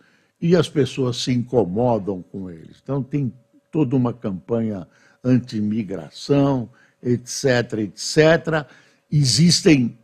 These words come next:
N fatores, tem gente que analisa só esse fator. A internet é colocada como um fator de, de, dessas manifestações.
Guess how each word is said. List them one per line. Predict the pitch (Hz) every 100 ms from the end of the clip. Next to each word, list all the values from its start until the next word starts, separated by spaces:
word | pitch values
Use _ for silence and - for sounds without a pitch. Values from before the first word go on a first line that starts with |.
| _ -
N | 202 240 240 208 147
fatores, | - 113 95 - 107 131 113 - - -
tem | 117
gente | 104 - 127 -
que |
analisa | 127 104 92 113 123 90 95 _ _
só | - - 143 127
esse | 120 113
fator. | - 107 - 139
A | 139
internet | 160 151 185 160 170 175 175 175 151
é |
colocada | 127 131 117 107 - 120 117 98 90 - _ _
como | 123 120 117
um | 107
fator | - 120 - 143 139 120
de, | 87 - 95 98 104 101
de, | - 85 101 98 92 82 _ _ _
dessas | 113 113 - 104
manifestações. | 95 113 113 87 113 - 92 - 131 160 170 -